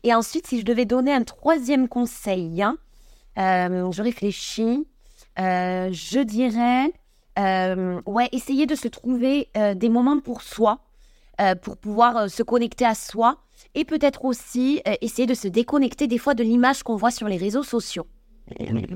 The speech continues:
Parce que je sais que quand on est jeune, on est beaucoup sur les réseaux sociaux. Et moi, la première, avec mon activité musicale, j'y suis beaucoup. Mais je trouve que des fois, on voit beaucoup de filtres, on voit beaucoup une très belle vie.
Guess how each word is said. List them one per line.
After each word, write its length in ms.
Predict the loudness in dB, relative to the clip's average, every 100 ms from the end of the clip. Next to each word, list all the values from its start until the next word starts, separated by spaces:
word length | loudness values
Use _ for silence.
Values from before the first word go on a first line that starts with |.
| -4
Parce 240 | -4 -2
que 80 | -2
je 120 | 0
sais 200 | 2 0
que 80 | -2
quand 200 | 0 0
on 80 | 0
est 100 | 0
jeune, 160 | 2 2
on 80 |
est 60 | 0
beaucoup 320 | -2 -2 -2
sur 160 | -2 0
les 100 | 0
réseaux 280 | 0 -2 -4
sociaux. 400 | -4 -4 -2 0
Et 60 |
moi, 180 | 4 4
la 80 | 2
première, 400 | 0 0 2 2
avec 160 | 2
mon 140 | 0 -2
activité 480 | -2 -4 -6 -4 -2
musicale, 480 | -2 -6 -2 0
j'y 120 | 0 -6
suis 200 | -10 -2
beaucoup. 420 | -2 -2 -10 -12 -16 -20 _ _
Mais 100 | -4
je 60 | -4
trouve 140 | -2
que 100 | -2
des 100 | 0
fois, 180 | 2 2
on 40 | 4
voit 160 | 2
beaucoup 280 | 0 -4 -2
de 120 | -2
filtres, 480 | -4 -2 0 0 -2
on 80 | 0
voit 140 | 0
beaucoup 380 | 0 -4 -2 0
une 140 | 0
très 220 | -2 -4 2
belle 180 | 2
vie. 300 | 2 0 -2